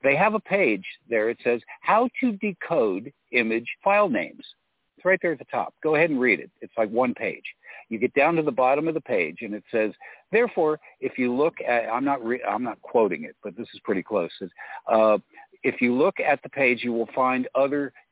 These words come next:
similar images that you can group together."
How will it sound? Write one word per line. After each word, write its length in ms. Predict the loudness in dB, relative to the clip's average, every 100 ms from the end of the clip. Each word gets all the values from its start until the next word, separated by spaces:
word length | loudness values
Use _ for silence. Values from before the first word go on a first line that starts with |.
| -8
similar 400 | -2 0 2 0
images 540 | 0 0 0 -2 -6 -8 -8
that 160 | -8
you 100 | -6
can 300 | -6 -6 -6 -2
group 220 | 0 0 -2
together." 500 | 0 4 4 0